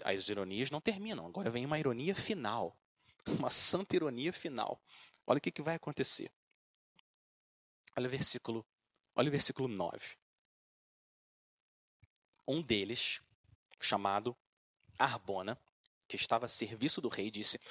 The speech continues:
"Há uma forca de mais de vinte metros de altura junto à casa de Amã que ele fez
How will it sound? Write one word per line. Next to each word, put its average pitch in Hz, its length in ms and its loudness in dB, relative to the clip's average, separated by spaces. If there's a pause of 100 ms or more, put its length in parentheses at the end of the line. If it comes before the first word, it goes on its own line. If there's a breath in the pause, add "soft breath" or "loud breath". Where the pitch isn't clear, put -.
(200 loud breath)
"Há 196 60 12
uma 294 140 12
forca - 540 12
de 151 120 6
mais 202 400 10
de 185 100 4
vinte 180 460 4
metros 175 380 4
de 160 100 8
altura 147 540 8
junto 143 320 4
à - 40 2
casa 147 520 4
de 143 120 2
Amã 117 400 2 (920)
que - 180 -6
ele 165 180 0
fez - 640 0